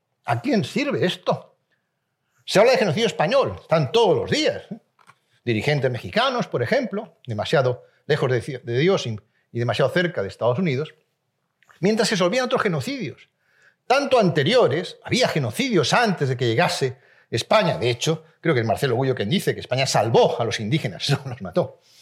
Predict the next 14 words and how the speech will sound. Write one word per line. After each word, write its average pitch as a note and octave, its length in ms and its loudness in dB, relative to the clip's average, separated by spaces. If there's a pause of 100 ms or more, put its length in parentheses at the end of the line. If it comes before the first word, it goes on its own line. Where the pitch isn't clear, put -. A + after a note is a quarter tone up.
(920)
Pero D3 220 4
después B2 400 -2
también, E3+ 500 2 (540)
los - 160 -14
ingleses, E3+ 540 0
y B3 80 -4
después C#4 500 0
que A#3+ 140 2
fueron B3 240 2
los G3 60 0
españoles. F#3 580 0
Hay G3 140 2
un G3 140 2
dato, F#3 520 -2